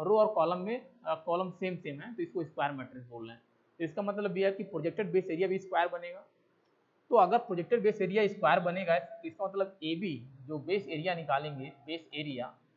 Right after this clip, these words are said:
वो क्या हो जाएगा? B into B। अगर मैं इसको बोल रहा हूँ कि ये width है और ये length है, B, ये भी same है, square form में बनेगा,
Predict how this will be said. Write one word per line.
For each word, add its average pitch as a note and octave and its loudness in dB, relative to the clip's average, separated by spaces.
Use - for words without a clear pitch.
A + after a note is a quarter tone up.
वो E3 -4
क्या F#3+ 0
हो E3 2
जाएगा? C3 -2
B D3 -4
into G3+ -2
B। G3 -6
अगर E3+ 0
मैं F3+ -2
इसको F3+ -8
बोल E4+ -6
रहा F#3 -2
हूँ F3+ -8
कि F3+ -14
ये F3 -2
width D#3 -8
है F3 -4
और C#3+ 0
ये D#3 0
length D#3 -4
है, E3+ -12
B, D#3 -8
ये D#3 -4
भी F3 -4
same F3+ -6
है, F3+ -10
square D#3 4
form E3+ 0
में E3+ -4
बनेगा, D#3+ 0